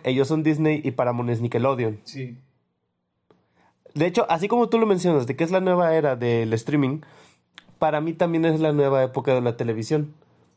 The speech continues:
Speaker 1: Porque la mayoría de las televisión, de las Smart T V de ho-, de hoy en día, ya tienen los launcher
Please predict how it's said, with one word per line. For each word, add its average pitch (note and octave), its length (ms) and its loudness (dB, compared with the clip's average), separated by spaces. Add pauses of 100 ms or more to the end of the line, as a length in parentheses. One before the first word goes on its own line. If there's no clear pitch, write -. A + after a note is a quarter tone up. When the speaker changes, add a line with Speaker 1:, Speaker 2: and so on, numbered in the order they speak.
(100)
Speaker 1:
Porque D3+ 720 -2 (320)
la C3+ 160 2
mayoría C3 460 0
de G3+ 100 0
las F3+ 260 -2
televisión, C3+ 460 -2
de B2 80 -2
las A#2+ 160 -2
Smart C#3 340 -4
T E3+ 120 -2
V D#3+ 160 0
de B2+ 160 2
ho-, A#2+ 300 -2
de B2 140 -2
hoy C3 160 2
en D#3 200 0
día, F3 260 0 (680)
ya C#3+ 180 -2
tienen E3+ 280 2
los A#2+ 200 0
launcher C#3+ 560 -2